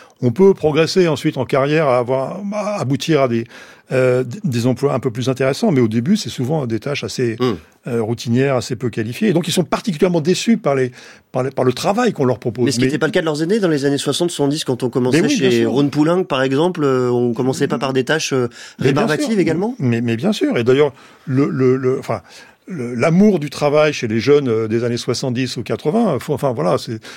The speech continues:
Speaker 1: c'est un peu une plaisanterie, quoi. Donc, euh, euh, y-,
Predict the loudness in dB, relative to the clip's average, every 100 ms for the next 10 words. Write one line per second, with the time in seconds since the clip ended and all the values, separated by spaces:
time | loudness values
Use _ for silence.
0 | -20 -14 -10 -4 -2 0 -2 -2 -2 0
1 | 0 -2 -2 -2 -2 -4 -16 -18 -16 -6
2 | -4 -4 -6 -10 -10 -8 -8 -8 -8 -10